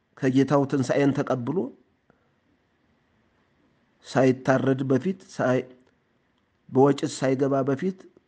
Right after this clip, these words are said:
በደማዊት ነፍስ የሚንቀሳቀሰው ዶሮ እንደገና ያንን አካል ገዝቶ፣ «ሂድና ይሁዳ ከማኅበረ አይሁድ ጋር የሚያደርገውን ስምምነት ሰምተህ ምስክርነት ስጥበት» ብሎት ተነስቶ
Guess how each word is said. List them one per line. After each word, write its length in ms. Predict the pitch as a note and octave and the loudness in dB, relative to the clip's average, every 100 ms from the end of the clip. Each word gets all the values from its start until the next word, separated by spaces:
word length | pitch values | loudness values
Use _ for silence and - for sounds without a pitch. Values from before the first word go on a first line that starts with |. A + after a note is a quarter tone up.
| _ _ _ _ - | _ _ _ _ -6
በደማዊት 460 | C3 C#3+ C#3+ C#3 C#3 | 2 4 4 2 2
ነፍስ 240 | C#3 C3 C#3+ | -2 -2 -2
የሚንቀሳቀሰው 840 | C3+ C3+ C3 A#2 A#2+ B2 B2 B2 B2 | 0 0 -2 -6 -6 -6 -4 -4 0
ዶሮ 200 | C3 E3 G3+ | 0 2 2
እንደገና 440 | C3+ C3+ C3 C#3 F#3 - _ _ _ - | 2 2 2 0 -2 -6 _ _ _ -4
ያንን 360 | B2+ C3 C#3 C3 | 2 4 4 2
አካል 300 | B2 C3 C3 | 0 -2 0
ገዝቶ፣ 320 | C3+ C3 - F4 G4 _ _ _ _ _ _ _ _ _ _ _ _ - | -2 -2 -6 -8 -8 _ _ _ _ _ _ _ _ _ _ _ _ 2
«ሂድና 420 | C3+ C#3+ C3 C#3+ D#3+ F3 - | 2 4 4 4 2 -2 -6
ይሁዳ 340 | C3 C3 C3+ D3+ G#3+ A#3 _ _ _ _ _ _ _ _ _ _ _ _ _ _ _ _ - | -4 -2 0 0 0 -4 _ _ _ _ _ _ _ _ _ _ _ _ _ _ _ _ -2
ከማኅበረ 420 | D3 C#3+ C#3 C#3 | 4 4 4 4
አይሁድ 260 | C#3 C3+ C3 | 2 2 0
ጋር 220 | C#3 C#3+ D3 | 0 0 0
የሚያደርገውን 600 | D3 C3+ B2+ B2+ C3 B2+ | 0 2 2 0 0 -2
ስምምነት 600 | B2+ C#3 C3+ C#3+ D#3 G3+ - | 0 2 4 4 2 0 -4
ሰምተህ 440 | - C#3+ C#3+ G#3 | -4 -4 -2 -2
ምስክርነት 640 | G3+ D#3 - C3 B2+ B2 | -2 -4 -8 -4 -4 -4
ስጥበት» 440 | - - B2 A#2+ A#2 | -4 -2 0 -2 -4
ብሎት 260 | A#2 A#2 - _ _ _ _ - | -4 -4 -8 _ _ _ _ -2
ተነስቶ 380 | B2+ C3 B2+ | 2 2 0